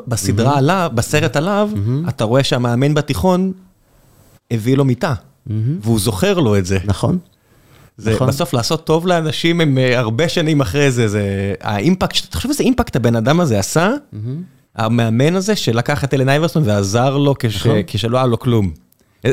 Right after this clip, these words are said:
Speaker 1: איך הוא שינה? קצת שינה את העולם. כי אלן אייברסון שינה את התרבות
Speaker 2: נכון.
Speaker 1: ב-N B A.
Speaker 2: לחלוטין.
Speaker 1: אז הוא לא לקח אליפות, אבל... הוא הכנ-, הוא נתן לגיטימציה לאנשים להתלבש כמו שהם מתלבשים בבית.
Speaker 2: נכון.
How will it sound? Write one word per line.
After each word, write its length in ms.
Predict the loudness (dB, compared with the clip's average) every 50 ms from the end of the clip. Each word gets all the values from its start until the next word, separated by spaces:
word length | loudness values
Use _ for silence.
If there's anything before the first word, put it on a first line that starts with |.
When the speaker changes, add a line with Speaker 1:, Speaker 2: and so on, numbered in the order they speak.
| 0 -2
Speaker 1:
איך 100 | -2 -2
הוא 100 | -2 0
שינה? 320 | 0 0 0 2 0 -2
קצת 280 | -4 -4 -4 -4 -2 -2
שינה 160 | -2 -2 0
את 80 | 2
העולם. 280 | 2 2 2 0 0 -4 -4 -6 -14 _ _ -18 -18 -14 -16 -16 -6 -2
כי 60 | 0
אלן 120 | 0 2 2
אייברסון 320 | 0 0 0 0 0 0
שינה 200 | 0 0 0 0
את 40 | 0
התרבות 420 | 0 -2 0 0 0 0 0 0
Speaker 2:
נכון. 260 | 0 0 0 0 2
Speaker 1:
ב-N 40 | 2
B 20 | 2
A. 420 | 0 2 0 -2 -4 -8 -10 -8
Speaker 2:
לחלוטין. 440 | -2 0 2 2 2 2 0 0 0
Speaker 1:
אז 120 | 0 0
הוא 60 | 0
לא 80 | 2 2
לקח 260 | 0 0 -2 -2 0
אליפות, 420 | 0 0 0 0 -2 -4 -2 -2 -2
אבל... 260 | 0 0 0 -2 -2 -6 -12 _ _ _ _ _ _ _ _ _ _ 0
הוא 80 | 0
הכנ-, 280 | 0 0 0 -2 -2 -2 0
הוא 140 | 0 0
נתן 280 | 0 0 0 0 0 0
לגיטימציה 880 | 0 -2 0 0 0 2 2 2 0 2 0 2 0 -2 0 2 2 2
לאנשים 480 | 2 2 0 0 0 2 2 2 0 -2 -4 _ _ 0
להתלבש 520 | 0 0 2 2 2 2 2 0 0 0
כמו 140 | 0 -2 0
שהם 160 | 2 2 2
מתלבשים 560 | 0 2 0 0 0 0 0 2 2 2 0 -2 -4 _ _ _ _ _ _
בבית. 460 | -2 0 0 2 0 0 -2 -2 -6
Speaker 2:
נכון. 300 | -8 -2 0 2 2 0